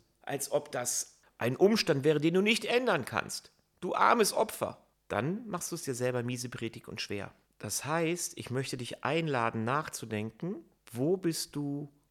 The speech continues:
in deinem Leben selbst dargestelltes Opfer und wo bist du Täter? Wo tust du so, als ob du nichts ändern könntest, kannst es aber? Und ich wünsche dir, dass du diese Schönheit dieses Gedanken verstehst, weil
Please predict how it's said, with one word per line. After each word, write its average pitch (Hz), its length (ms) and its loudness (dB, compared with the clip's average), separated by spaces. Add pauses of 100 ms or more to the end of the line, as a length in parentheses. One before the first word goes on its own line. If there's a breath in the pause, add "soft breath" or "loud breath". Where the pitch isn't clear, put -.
in 117 180 -4
deinem 113 380 -2
Leben 151 600 -4 (200)
selbst 131 420 -2
dargestelltes 123 720 -2
Opfer 185 440 -6
und 131 120 -6
wo 131 80 -2
bist 127 180 -6
du 226 60 -10
Täter? - 420 -8 (220 soft breath)
Wo 151 160 2
tust 240 420 0
du 135 80 0
so, 117 240 0
als - 220 -6
ob - 160 -8
du 120 100 -6
nichts 117 220 -4
ändern 107 320 -4
könntest, 127 480 -4 (160)
kannst 113 320 -4
es - 120 -12
aber? - 280 -12 (240)
Und 160 300 2
ich 139 180 -6
wünsche 190 240 0
dir, 160 160 0
dass 151 140 0
du 143 60 -10
diese 135 220 -2
Schönheit 170 400 2
dieses 113 300 -6
Gedanken 104 360 -6
verstehst, 95 520 -8
weil 123 320 0